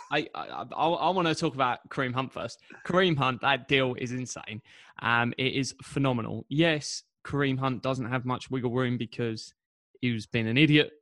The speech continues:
Speaker 2: lots of times in the past, and an idiot's probably putting it politer than he deserves. Um,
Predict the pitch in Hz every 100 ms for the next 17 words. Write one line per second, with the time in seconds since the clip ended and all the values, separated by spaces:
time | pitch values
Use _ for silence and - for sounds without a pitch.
0 | _ - 123 - - 110 - 113 107 110
1 | - 123 117 117 - 107 107 139 131 -
2 | - 123 104 107 - 104 - 107 104 -
3 | 104 107 107 104 110 123 127 117 - _
4 | _ _ _ 113 113 107 107